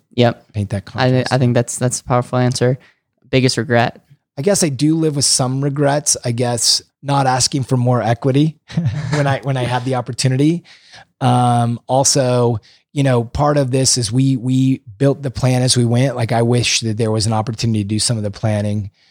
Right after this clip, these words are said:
Speaker 2: you know, ahead of time. So I think I'm trying to pay
Speaker 1: Mm-hmm.
Speaker 2: forward and give people something that I wish I had. So I think it's honest for me to say, like, I'm building that o-, off of a,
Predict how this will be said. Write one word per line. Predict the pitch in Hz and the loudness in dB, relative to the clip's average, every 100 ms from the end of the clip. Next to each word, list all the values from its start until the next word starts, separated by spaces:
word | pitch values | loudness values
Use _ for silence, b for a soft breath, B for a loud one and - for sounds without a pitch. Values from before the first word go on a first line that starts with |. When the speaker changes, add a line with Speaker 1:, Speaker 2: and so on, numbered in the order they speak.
| b b - | b b -4
Speaker 2:
you | |
know, | 113 | 0
ahead | 95 120 | 2 2
of | 117 | 0
time. | - 123 120 131 | 0 2 2 2
So | - | 2
I | 110 | 2
think | 107 113 110 | 2 0 0
I'm | - 120 | 0 0
trying | 117 123 117 117 | 2 0 2 0
to | - 113 | 0 0
pay | 110 127 | 2 2
Speaker 1:
Mm-hmm. | 123 | 2
Speaker 2:
forward | 120 113 113 | -2 -4 -4
and | 110 | -4
give | 104 110 | -2 -2
people | - 113 113 | -2 -4 -2
something | - 110 110 | -2 0 -2
that | 107 | 0
I | 107 | 0
wish | 107 107 - | 0 -2 0
I | 113 | 0
had. | 104 113 113 120 | 2 2 0 0
So | - | -2
I | 104 | -2
think | 98 110 101 - B B B | 0 -2 -2 -10 B B B
it's | - - | -2 0
honest | 107 117 117 - | 2 2 2 0
for | 123 | 0
me | 110 | 0
to | 107 | 2
say, | - 110 | 2 2
like, | 104 107 | 2 0
I'm | 104 | 0
building | 101 101 107 | 0 0 2
that | 101 101 101 | 2 2 2
o-, | 101 - | 0 0
off | 104 101 | -2 0
of | 104 101 | 0 0
a, | 95 98 | 0 0